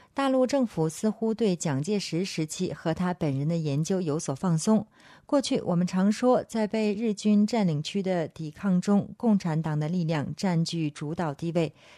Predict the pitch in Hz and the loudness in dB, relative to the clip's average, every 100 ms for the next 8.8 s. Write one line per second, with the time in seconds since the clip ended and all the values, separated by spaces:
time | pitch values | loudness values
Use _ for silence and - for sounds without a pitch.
0 | - - 233 202 196 247 214 180 147 156 | -8 2 6 6 4 4 2 2 0 0
1 | 170 - - 165 175 220 - 156 156 151 | 0 -2 -2 -2 0 -2 -2 -2 -2 -2
2 | 139 185 170 175 160 - 220 180 151 147 | -2 -6 -4 -4 -4 0 2 2 -2 -2
3 | 165 151 160 - - - - - 254 254 | 0 2 2 -2 -8 -20 -12 -6 -4 -2
4 | 233 - 180 - 156 170 190 - 185 208 | 0 0 0 0 -2 0 -2 -4 -2 2
5 | 208 - 151 175 170 180 156 185 - - | 2 0 -4 -2 0 0 2 2 0 -4
6 | - - 214 190 185 220 220 226 202 214 | -10 0 4 6 4 0 -2 0 0 0
7 | - - 147 - 156 151 - 202 160 170 | -2 -4 -6 -4 -4 -2 -2 -2 -2 -2
8 | 185 185 170 170 240 196 156 | -4 -2 -4 -2 0 2 2